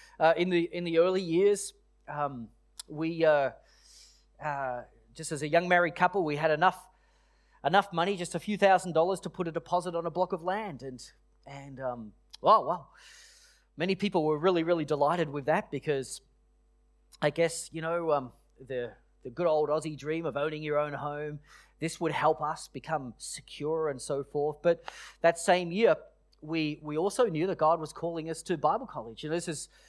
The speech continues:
way before you had fee help and all such things. And,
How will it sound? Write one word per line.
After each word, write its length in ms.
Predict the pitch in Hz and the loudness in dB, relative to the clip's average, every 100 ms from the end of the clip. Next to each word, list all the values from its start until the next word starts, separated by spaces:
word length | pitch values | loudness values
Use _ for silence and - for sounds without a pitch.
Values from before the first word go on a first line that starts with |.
| _ _ _ - | _ _ _ -14
way 280 | 147 160 208 | 2 4 6
before 400 | 185 175 175 180 | 2 -2 -2 0
you 100 | 160 | 0
had 300 | 135 156 - - | 2 2 2 -2
fee 160 | 175 165 | -2 4
help 320 | 160 185 160 | 4 4 0
and 120 | 135 | -2
all 160 | 147 160 | -2 -2
such 340 | 196 165 - | -2 -2 -4
things. 380 | 156 151 180 156 | -6 -6 -4 -4
And, 180 | 131 | -4